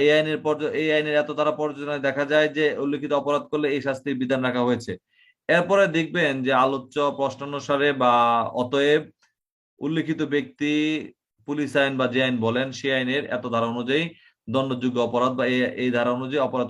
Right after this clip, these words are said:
করেছেন বলে গণ্য হবে, বা এই, এই ধারা অনুযায়ী তিনি অনুমতি নেওয়া বাধ্যতামূলক ছিল, বাধ্যতা নেয় নাই, অনুমতি নেয় নাই বিধে এত ধারায় অপরাধ বলে গণ্য হবে। তাহলে স্টেপ হবে তিনটা, একটা হচ্ছে প্রশ্নানুসারে, একটা হচ্ছে আইনের পর্যালোচনা, আর একটা হচ্ছে অতএব।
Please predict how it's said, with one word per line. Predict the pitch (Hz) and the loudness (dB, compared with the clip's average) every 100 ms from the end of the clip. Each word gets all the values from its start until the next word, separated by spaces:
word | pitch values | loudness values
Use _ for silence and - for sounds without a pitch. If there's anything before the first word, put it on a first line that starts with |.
| 120 | -4
করেছেন | 113 117 117 | -6 -6 -4
বলে | 113 107 | -2 0
গণ্য | 123 | 2
হবে, | 131 131 165 170 - _ _ 107 | 2 4 2 2 -6 _ _ -2
বা | 117 117 135 | 2 2 4
এই, | 143 135 - | 4 4 2
এই | 147 139 | 0 2
ধারা | 131 139 | 0 0
অনুযায়ী | 139 139 135 | -2 -6 -6
তিনি | 139 | -6
অনুমতি | 131 135 123 127 | -4 -4 -2 -2
নেওয়া | 120 110 | -2 2
বাধ্যতামূলক | 110 123 135 135 135 | 0 0 -2 -2 -4
ছিল, | 143 143 | -2 0
বাধ্যতা | 123 117 110 113 | 0 0 -4 -2
নেয় | 113 117 | -2 -2
নাই, | 123 110 110 123 | -2 -4 -8 -6
অনুমতি | 127 120 120 | -4 -2 0
নেয় | 113 117 | 0 0
নাই | 127 | -2
বিধে | 139 156 | 0 2
এত | 120 107 | 2 0
ধারায় | 107 131 - _ _ _ _ _ | -4 -4 -8 _ _ _ _ _
অপরাধ | 110 117 110 101 | -6 0 0 0
বলে | 104 | -6
গণ্য | 98 101 95 | -6 -6 -6
হবে। | 87 - _ _ _ | -10 -12 _ _ _
তাহলে | 123 123 | -4 -4
স্টেপ | - 180 170 | 0 2 4
হবে | 170 165 | 4 4
তিনটা, | 170 143 139 | 0 2 2
একটা | 131 151 | 2 -2
হচ্ছে | 151 123 | -2 -2
প্রশ্নানুসারে, | - - 156 156 160 156 160 139 | -2 -2 -8 -6 -2 2 4 2
একটা | - 131 | 0 -6
হচ্ছে | - | -4
আইনের | 117 131 143 127 | -2 0 -2 -2
পর্যালোচনা, | 147 143 151 151 165 143 | -2 0 -2 -2 0 2
আর | 120 | 0
একটা | 131 | -2
হচ্ছে | 127 175 185 - _ - | -4 -4 -4 -8 _ -6
অতএব। | 120 110 95 | -4 -4 -6